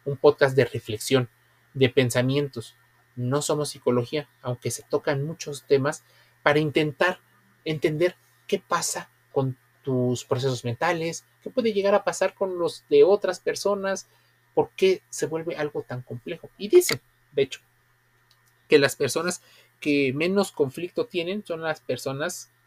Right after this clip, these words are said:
más estúpidas porque no alcanzan a distinguir varios de los problemas o siguen repitiendo los mismos problemas para evadir una parte. Pero bueno, ese solo es un dicho y una frase que debes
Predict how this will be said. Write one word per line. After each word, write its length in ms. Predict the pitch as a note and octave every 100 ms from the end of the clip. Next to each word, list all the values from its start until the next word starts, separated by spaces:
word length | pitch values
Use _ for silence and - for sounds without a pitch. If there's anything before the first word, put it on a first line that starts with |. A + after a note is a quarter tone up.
| _
más 220 | - C#3+ D3+
estúpidas 680 | - G3 F3+ D#3 F#3 - _ _
porque 380 | B2+ - C3 -
no 100 | C3
alcanzan 460 | C3 C3+ B2+ C3+ C3
a 80 | A#2
distinguir 600 | A#2+ - B2+ A#2 A#2 - _ _ _ _ _ _ _
varios 480 | D3 C#3+ B2+ B2 - -
de 300 | B2 B2+ A#2+
los 160 | A#2
problemas 500 | - C3+ C3+ C3+ E3+ _
o 100 | C3+
siguen 460 | - C#3+ C3+ F3+ _
repitiendo 680 | - E3 G3 - B2 A#2 C#3 -
los 200 | B2 -
mismos 300 | A2+ B2+ B2+
problemas 580 | F3+ E3 B2 B2 - _ _ _
para 360 | B2 B2+ C#3+ _ _
evadir 400 | C#3 B2 A#2 A#2
una 200 | A#2 B2
parte. 280 | - G#3+ _ - _ _
Pero 100 | A3
bueno, 220 | C4 G#3 _ -
ese 220 | A3 A#3+
solo 260 | - G#3
es 120 | G3+ G3+
un 120 | E3+
dicho 260 | F3+ F3+
y 100 | D3
una 180 | C3+ B2+
frase 380 | A#2 C3 B2+ - _ _ _ _ _ _
que 140 | C3
debes 380 | A#2+ A#2+ B2 -